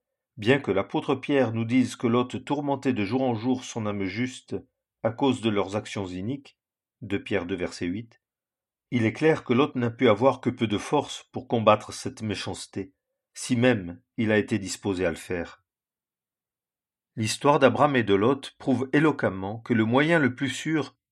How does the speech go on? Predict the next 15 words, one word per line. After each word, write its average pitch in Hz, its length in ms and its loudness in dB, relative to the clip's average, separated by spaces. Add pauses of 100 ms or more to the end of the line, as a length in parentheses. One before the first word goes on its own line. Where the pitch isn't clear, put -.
(120)
et 120 80 4
le 101 160 0
plus 165 220 -4
efficace 127 520 0
d'être 98 360 -2
utile 143 320 0
à 104 60 4
ce 110 180 -8
monde, 107 480 -6 (480)
c'est 131 220 4
de 113 100 0
se 123 160 -4
séparer 147 480 0
de 107 100 2
lui 95 380 -4